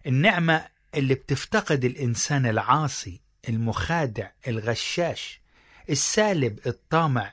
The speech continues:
الأناني، المرتشي، السكير، الزاني، الحرامي، اللي بتقرب منه، اللي بتتلامس معاه، اللي بتغير في حياته وسلوكه وأفكاره وعمله،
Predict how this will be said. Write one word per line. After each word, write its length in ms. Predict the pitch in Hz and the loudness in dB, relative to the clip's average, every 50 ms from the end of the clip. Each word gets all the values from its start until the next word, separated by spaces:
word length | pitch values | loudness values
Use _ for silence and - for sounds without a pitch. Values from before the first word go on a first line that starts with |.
| - 131 | -6 -6
الأناني، 800 | 131 127 - 139 123 123 147 175 185 180 160 135 123 104 95 - _ _ _ _ - - - - _ - | -6 -4 -2 -2 0 2 2 2 2 2 0 0 -2 -4 -6 -12 _ _ _ _ -20 -20 -20 -10 _ 0
المرتشي، 1000 | 151 165 160 156 151 156 160 156 - - 226 226 220 - - 139 104 95 - _ - | 0 2 2 2 4 2 2 2 0 0 2 2 2 0 0 -2 -4 -6 -10 _ -6
السكير، 1000 | 139 131 - - - 160 139 143 - _ - 208 233 233 208 156 113 101 101 - _ _ _ - 175 | -4 -2 -2 0 0 0 0 -2 -4 _ -2 0 4 4 4 4 2 0 -8 -20 _ _ _ -4 -2
الزاني، 760 | 147 131 123 120 135 196 220 226 226 202 170 143 110 98 101 - - | 0 0 0 2 4 4 4 4 4 2 2 0 -2 -4 -6 -4 -2
الحرامي، 760 | 131 123 - - - 139 147 175 208 202 165 135 110 98 101 _ - _ _ _ _ - - - - - - - | 0 2 2 4 4 4 4 4 4 2 2 0 -2 -6 -8 _ -20 _ _ _ _ -20 -20 -20 -20 -8 -2 0
اللي 180 | 208 226 226 | 2 4 4
بتقرب 680 | 214 220 220 190 180 220 254 254 214 220 202 165 156 | 4 4 2 2 2 2 2 2 4 2 2 2 2
منه، 500 | 170 190 220 214 196 175 147 120 92 76 - _ _ _ _ - | 2 2 4 4 4 2 2 0 -2 -6 -10 _ _ _ _ -8
اللي 200 | 123 113 113 120 | -6 -4 -2 -2
بتتلامس 720 | 110 - 135 123 127 - 156 170 165 147 131 123 - - 139 | -2 -2 -2 -2 0 0 0 2 2 2 0 0 0 0 0
معاه، 520 | 127 120 110 135 160 175 160 120 85 - - _ - - - - - _ - | 0 0 2 2 2 2 2 0 -4 -8 -14 _ -20 -20 -20 -20 -18 _ -4
اللي 180 | 147 165 160 156 | -2 0 0 2
بتغير 560 | 147 160 143 165 160 190 214 196 185 165 135 | 2 2 2 2 2 2 4 4 4 2 2
في 160 | - - 156 | 0 -2 -2
حياته 600 | - - 143 139 143 165 196 214 190 190 - 143 | 0 4 4 6 6 6 6 6 4 2 0 -2
وسلوكه 760 | 127 120 120 123 117 - - 143 143 165 190 175 - - - 123 | -2 0 0 0 -2 -2 -2 0 2 4 4 4 2 0 -2 -2
وأفكاره 720 | 117 - - 123 117 - - - - 165 165 160 139 127 | -2 0 0 0 0 0 -4 -2 0 0 2 2 2 0
وعمله، 600 | 120 113 110 120 143 147 135 120 107 104 90 - | 0 2 2 4 4 4 4 0 -2 -4 -8 -10